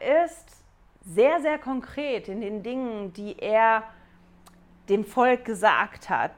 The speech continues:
Der fordert das Volk von Juda zur Umkehr auf,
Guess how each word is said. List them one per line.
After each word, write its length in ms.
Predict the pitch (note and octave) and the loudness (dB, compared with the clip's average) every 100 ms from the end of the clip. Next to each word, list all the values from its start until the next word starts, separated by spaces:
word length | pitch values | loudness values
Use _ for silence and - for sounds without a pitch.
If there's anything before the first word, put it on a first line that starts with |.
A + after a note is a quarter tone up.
| - | -4
Der 300 | G#3 G3+ G3 - - _ | 2 2 0 -6 -20 _
fordert 460 | - C4+ D#4 D4 B3 | -2 2 4 2 -2
das 240 | G#3 - - | -4 -6 -12
Volk 600 | - D4+ C#4 B3 C4 - | 0 4 4 2 -2 -4
von 500 | - B3+ A#3+ A3 G#3 | -2 4 4 4 -4
Juda 520 | C4+ D#4 B3 G#3+ A3+ | -4 2 4 6 4
zur 180 | - - | -2 -4
Umkehr 640 | B3 B3+ A3 A#3 C3+ C3 | -4 -4 -2 0 2 2
auf, 300 | E3 F#3 G#3 | 2 2 0